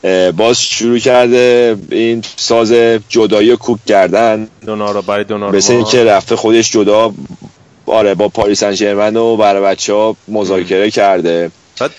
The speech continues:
Speaker 2: اه،
Speaker 1: اه،
Speaker 2: این
Speaker 1: و
Speaker 2: داستان، ببخشید.
Speaker 1: الان
Speaker 2: می‌خواستم ازت بپرسم همین راجع به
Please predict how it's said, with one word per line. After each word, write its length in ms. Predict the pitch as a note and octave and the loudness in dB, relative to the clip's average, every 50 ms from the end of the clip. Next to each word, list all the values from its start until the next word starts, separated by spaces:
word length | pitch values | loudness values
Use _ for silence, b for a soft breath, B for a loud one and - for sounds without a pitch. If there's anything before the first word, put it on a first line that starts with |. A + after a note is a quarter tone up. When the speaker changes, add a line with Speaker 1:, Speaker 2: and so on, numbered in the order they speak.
| - _ - | -18 _ -12
Speaker 2:
اه، 80 | G2+ | -8
Speaker 1:
اه، 640 | A2+ A2+ A2+ A2 F2+ F2 E2+ E2 E2 E2 E2 E2+ E2+ | -6 -4 -2 -2 -2 -2 -2 -4 -4 -4 -4 -4 -4
Speaker 2:
این 120 | D#2+ - | -2 0
Speaker 1:
و 20 | G2 | 2
Speaker 2:
داستان، 600 | G2 G2+ G2+ G2+ G2+ G2+ G#2 G2+ G2+ C#3 C#3 C#3+ | 2 2 2 2 0 0 0 -2 -2 -2 -4 -4
ببخشید. 200 | C#3 C#3 C#3 - - | -4 -4 -4 -2 -2
Speaker 1:
الان 440 | G2 G#2+ A2 A2+ A#2+ B2+ C3 B2+ - - - - G#2 G2+ - - _ _ _ _ _ _ _ _ _ - - _ _ _ _ _ _ _ _ _ _ _ _ _ _ - | 0 0 2 2 2 2 0 -2 -4 -4 -6 -6 -6 -6 -10 -16 _ _ _ _ _ _ _ _ _ -20 -20 _ _ _ _ _ _ _ _ _ _ _ _ _ _ -14
Speaker 2:
می‌خواستم 320 | - A#2 A#2 A#2+ - C#3 | -10 -8 -8 -8 -8 -8
ازت 220 | C3 A#2+ A2+ B2 | -8 -8 -8 -10
بپرسم 460 | A#2+ C3 C3 B2 B2+ B2 - - A#2 G#2+ | -10 -10 -10 -10 -10 -12 -10 -8 -8 -6
همین 240 | A2+ A#2 A#2 A2 F#2+ | -6 -6 -8 -8 -6
راجع 240 | G#2 G#2 F#2+ G2+ | -8 -8 -8 -8
به 60 | G#2 | -12